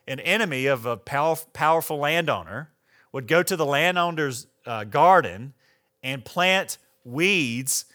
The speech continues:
secretly tr-, to try to destroy the crop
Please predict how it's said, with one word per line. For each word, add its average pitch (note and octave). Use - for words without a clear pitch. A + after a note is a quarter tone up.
secretly D#3+
tr-, -
to C#3+
try D3+
to C#3+
destroy D#3+
the B2+
crop D3+